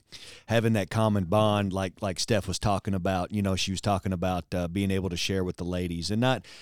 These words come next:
like she was saying, anybody can. Well, there's a lot of people that can, you know, spread the good news of the gospel and stuff like that. But when you have a common bond with somebody, uh,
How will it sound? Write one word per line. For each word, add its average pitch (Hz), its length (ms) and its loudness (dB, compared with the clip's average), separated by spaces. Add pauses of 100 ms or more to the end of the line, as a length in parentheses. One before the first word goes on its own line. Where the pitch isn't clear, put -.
(180)
like 131 120 4
she 113 140 2
was 92 100 2
saying, 90 280 -4 (180)
anybody 113 500 4
can. 95 380 -2
Well, 107 260 2
there's 120 200 2
a 123 60 2
lot 139 160 6
of 113 60 0
people 92 260 -2
that 87 180 -2
can, 87 320 -4
you 101 100 -4
know, 85 160 -2
spread 107 380 0
the 92 80 -4
good 90 180 -2
news 90 180 -2
of 90 60 -4
the 80 100 -6
gospel 82 460 -8
and 73 80 -8
stuff 80 320 -8
like 78 220 -12
that. 80 320 -10
But 95 180 -2 (500)
when 110 200 2
you 110 140 4
have 135 240 6
a 104 80 4
common 113 420 2
bond 82 640 -4 (100)
with 92 100 -4
somebody, 85 760 -4 (160)
uh, 87 540 -6